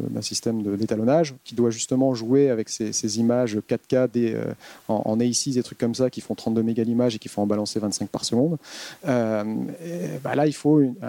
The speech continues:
une topologie de stockage que si vous achetez ça, euh, euh, chez Google ou Amazon, euh,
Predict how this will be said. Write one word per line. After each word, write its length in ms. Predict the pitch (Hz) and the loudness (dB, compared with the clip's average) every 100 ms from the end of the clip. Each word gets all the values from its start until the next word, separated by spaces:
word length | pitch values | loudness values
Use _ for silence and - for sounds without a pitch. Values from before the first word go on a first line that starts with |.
| 120 110 | -8 -6
une 260 | 120 120 | -6 -4
topologie 340 | 127 - 131 123 | -4 -2 -2 -2
de 60 | |
stockage 480 | - 127 151 170 165 | -4 0 4 4 2
que 100 | - | -2
si 180 | - 180 | -4 -2
vous 220 | 160 143 | -2 0
achetez 220 | 135 - | 0 -2
ça, 360 | 135 143 143 139 | -2 2 2 2
euh, 160 | 110 104 - - - 117 | 0 -2 -10 -20 -12 -4
euh, 320 | 107 104 107 | -2 -2 -2
chez 200 | - 123 | -2 -2
Google 320 | 120 123 135 | 0 4 4
ou 120 | 123 | 2
Amazon, 460 | 113 110 131 185 151 - - - _ | 0 2 4 2 0 -10 -20 -20 _
euh, 120 | 107 | -6